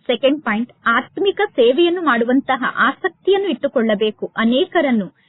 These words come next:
ನಿಮ್ಮ ಸಮಾನ ಮಾಡಿಕೊಳ್ಳುವಂತಹ ಪರಿಶ್ರಮವನ್ನು ಪಡಬೇಕು. ಸಂಘದೋಷ ಬಹಳ ಕೆಟ್ಟದ್ದಾಗಿದೆ. ಸಂಘದೋಷದಿಂದ ಸ್ವಯಂನ ರಕ್ಷಣೆಯನ್ನು ಮಾಡಿಕೊಳ್ಳಬೇಕು. ಉಲ್ಟಾ ಸುಲ್ಟಾ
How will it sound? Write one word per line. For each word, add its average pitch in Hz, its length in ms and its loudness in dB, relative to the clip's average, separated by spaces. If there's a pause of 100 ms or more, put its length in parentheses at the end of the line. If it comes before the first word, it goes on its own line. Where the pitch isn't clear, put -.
(140)
ನಿಮ್ಮ 269 240 4 (140)
ಸಮಾನ 285 340 2
ಮಾಡಿಕೊಳ್ಳುವಂತಹ 247 840 0 (140)
ಪರಿಶ್ರಮವನ್ನು 370 680 -2
ಪಡಬೇಕು. 214 720 -4 (320)
ಸಂಘದೋಷ 285 640 2 (200)
ಬಹಳ 247 260 0 (100)
ಕೆಟ್ಟದ್ದಾಗಿದೆ. 220 680 -4
ಸಂಘದೋಷದಿಂದ 247 1080 0 (520)
ಸ್ವಯಂನ 339 460 0
ರಕ್ಷಣೆಯನ್ನು 381 640 -4
ಮಾಡಿಕೊಳ್ಳಬೇಕು. 226 880 -2 (460)
ಉಲ್ಟಾ 339 500 0
ಸುಲ್ಟಾ 254 400 -2